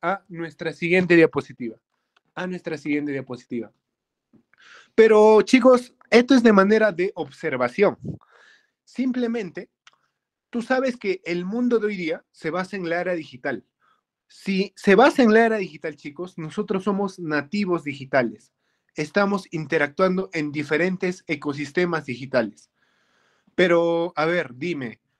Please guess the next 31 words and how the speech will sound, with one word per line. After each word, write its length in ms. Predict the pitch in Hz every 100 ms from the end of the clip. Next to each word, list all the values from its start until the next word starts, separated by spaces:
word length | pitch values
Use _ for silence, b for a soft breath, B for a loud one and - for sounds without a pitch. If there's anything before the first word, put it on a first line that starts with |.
| _ _
oye, 540 | - 170 180 190 160 123
oye, 360 | 147 180 180 170
mira, 180 | 190 180
mira, 340 | 190 143 120 _ _ _ _
mi 180 | 156 160
querido 540 | 175 175 196 196 202 _ _ _ _ _ _ _ _ _ _
campeón, 600 | - 151 135 190 202 151
mi 80 | 139
querido 500 | 139 160 190 190 190 _ _ _ _ _ _ - _
futuro 500 | - 151 190 202 185
cachimbo 560 | 147 135 208 208 175
del 180 | 160 127
Perú, 340 | 131 156 131 - _
dime, 380 | 156 165 117 - _ -
¿qué 160 | 214
ves 200 | 208 196
aquí? 320 | 165 - 123 - _ _ _ _ -
¿Qué 200 | - 220
ves 240 | 214 -
aquí? 420 | 160 - 202 131 b b b b b
A 140 | 160
ver, 220 | 156 120 b b -
¿alguien 320 | 196 233 247
reconoce 380 | 208 196 214 214
este 120 | 208
programita? 640 | - 175 160 156 156 196 _ _ _ _ _ -
¿Alguien, 340 | 165 190 190
a 60 | 180
ver, 180 | 180 180
alguien, 320 | 175 175 175
alguien? 300 | 170 170 180